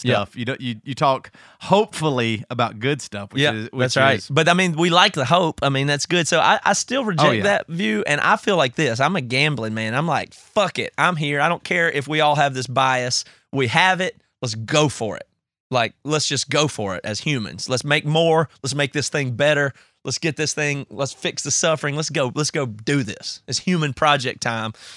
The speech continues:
Speaker 1: Maybe it's better to not be here, but I'm here. Let's go for it." So I, that's where I, I find optimism in, in rejecting that, although I think it's worth thinking through. But,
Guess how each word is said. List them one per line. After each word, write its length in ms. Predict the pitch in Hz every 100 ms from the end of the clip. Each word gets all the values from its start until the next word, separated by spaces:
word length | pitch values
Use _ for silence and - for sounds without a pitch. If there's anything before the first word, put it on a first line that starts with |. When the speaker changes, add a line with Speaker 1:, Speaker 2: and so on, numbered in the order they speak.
| - - -
Speaker 1:
Maybe 300 | 135 170 165
it's 120 | 143
better 260 | 143 147 135
to 120 | 120
not 200 | 131 127
be 140 | 123 131
here, 240 | 131 127 - _ -
but 100 | 113
I'm 80 |
here. 400 | 110 165 156 143 - _ -
Let's 140 | 113
go 260 | - 107 143
for 280 | - 101 82
it." 60 | -
So 200 | - 113
I, 120 | 110 135
that's 260 | 127 131
where 140 | 135 127
I, 100 | 120 -
I 100 | 123
find 260 | 143 120
optimism 640 | 117 123 - 113 117 113 110
in, 180 | 107 107 _ _ -
in 160 | 110
rejecting 520 | 104 101 127 - 110
that, 180 | 104 104
although 180 | 107 107
I 40 | 104
think 200 | 117 98
it's 80 | 98
worth 200 | 104 101
thinking 340 | 110 104 95
through. 200 | 82 85 -
But, 160 | -